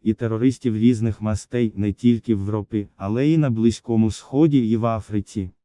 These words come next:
Президент Нігерії заявив, що конфлікт на околиці служить основним джерелом зброї для терористів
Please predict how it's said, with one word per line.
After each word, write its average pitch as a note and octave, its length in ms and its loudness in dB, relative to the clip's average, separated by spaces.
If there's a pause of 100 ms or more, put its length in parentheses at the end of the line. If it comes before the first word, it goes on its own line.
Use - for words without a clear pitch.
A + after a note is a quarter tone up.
(120)
Президент C#3+ 720 4
Нігерії D#3 500 4
заявив, B2+ 540 4
що - 240 -8
конфлікт A#2+ 540 2
на A#2 120 0
околиці B2+ 540 0
служить C3 480 -2
основним A2+ 540 0
джерелом A2+ 440 -2
зброї A#2+ 400 2
для A#2 180 2
терористів B2 680 -2